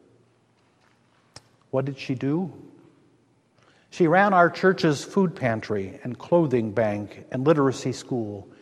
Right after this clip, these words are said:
and our social ministry office, volunteering her time forty hours a week,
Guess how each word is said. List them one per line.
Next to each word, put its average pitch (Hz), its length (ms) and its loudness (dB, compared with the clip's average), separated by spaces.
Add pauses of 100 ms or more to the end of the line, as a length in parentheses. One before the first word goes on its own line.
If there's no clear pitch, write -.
(220)
and 131 80 -4
our 113 80 -2
social 143 380 0
ministry 120 500 -2
office, - 540 -8 (1400)
volunteering 175 800 6
her 156 180 0
time 113 580 -2 (220)
forty 170 680 2 (240)
hours 127 560 0 (100)
a 131 80 -2
week, 113 460 -4